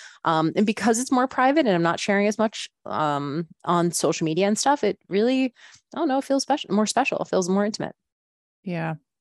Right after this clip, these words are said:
Speaker 2: I really love that. Having a little bit of privacy is kind of
Speaker 1: It's
Speaker 2: fun.
Speaker 1: nice. It's sexy. I think it's
Speaker 2: <laughs>
Speaker 1: sexy.
Speaker 2: Yeah,
Speaker 1: Because remember,
Speaker 2: yeah.
Speaker 1: you have to ask yourself, and I, you know, I'm sure these people who share the relationship constantly and are sharing about, pu-,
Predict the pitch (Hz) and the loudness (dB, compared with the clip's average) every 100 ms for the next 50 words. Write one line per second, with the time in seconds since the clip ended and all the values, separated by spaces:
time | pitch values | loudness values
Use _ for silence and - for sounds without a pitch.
0 | - 175 175 165 160 156 175 156 160 _ | -10 -6 -6 -4 -6 -6 -4 -6 -6 _
1 | _ - - - - 220 202 196 185 180 | _ -20 -20 -20 -4 -2 0 0 -2 0
2 | 175 170 - 165 165 - 156 151 156 - | -2 -2 -4 -6 -6 -6 -6 -4 -6 -6
3 | - - - - - 160 160 - - - | -6 -8 -14 -10 -6 -6 -8 -16 -20 -10
4 | 247 277 196 - - _ 208 233 240 294 | -2 0 0 -2 -6 _ -2 0 2 4
5 | - - - 330 226 381 - - 214 - | 2 2 -2 -2 4 6 6 4 0 2
6 | 240 277 185 165 - 311 349 359 277 370 | 0 2 2 0 2 4 6 8 6 6
7 | 220 254 190 - 170 233 254 - 214 254 | 4 4 4 4 4 2 2 2 4 4
8 | 175 180 - 214 208 214 - 196 196 190 | 4 2 4 4 4 0 0 2 4 4
9 | - 175 160 156 156 160 160 - 156 147 | 4 4 4 2 2 0 -2 -2 -2 -2
10 | - 143 151 151 143 147 160 151 151 151 | -2 -2 0 0 0 0 0 0 0 0
11 | 147 - | -2 -2